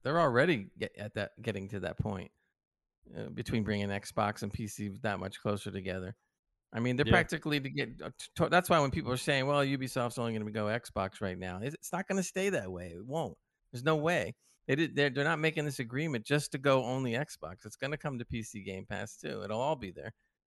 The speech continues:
Speaker 1: Then they'll raise the price probably to twelve dollars or fifteen U S D or something like that, which would
Speaker 2: Yeah.
Speaker 1: be fine.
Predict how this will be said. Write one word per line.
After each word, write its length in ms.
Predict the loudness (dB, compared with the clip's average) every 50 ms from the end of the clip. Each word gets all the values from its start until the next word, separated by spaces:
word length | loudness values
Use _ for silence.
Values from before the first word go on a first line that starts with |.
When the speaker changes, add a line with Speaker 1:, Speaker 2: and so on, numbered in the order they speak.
| _ _ _ _ _
Speaker 1:
Then 140 | 0 2 4
they'll 120 | 4 4
raise 260 | 6 8 6 6 6
the 60 | 2 0
price 380 | 4 4 6 6 6 4 2
probably 360 | 2 4 4 6 4 4 2
to 80 | 0 0
twelve 440 | 0 0 2 2 4 2 2 2 2
dollars 480 | 4 4 4 4 4 2 0 -2 -4
or 80 | -6 -8
fifteen 680 | -8 -8 -10 -10 _ -12 -10 -8 -6 -6 -6 -6 -8 -10 -14 _ _ _ _
U 160 | -6 -4 -4
S 140 | -4 -4 -6
D 240 | -6 -4 -4 -2 -2
or 80 | -4 -2
something 280 | -2 -4 -4 -2 -2
like 140 | -4 -4 -2
that, 100 | -4 -4
which 140 | -4 -4 -2
would 80 | -2
Speaker 2:
Yeah. 120 | 0 0 -2
Speaker 1:
be 60 | -2
fine. 360 | -2 -2 -2 -2 -4 -4 -6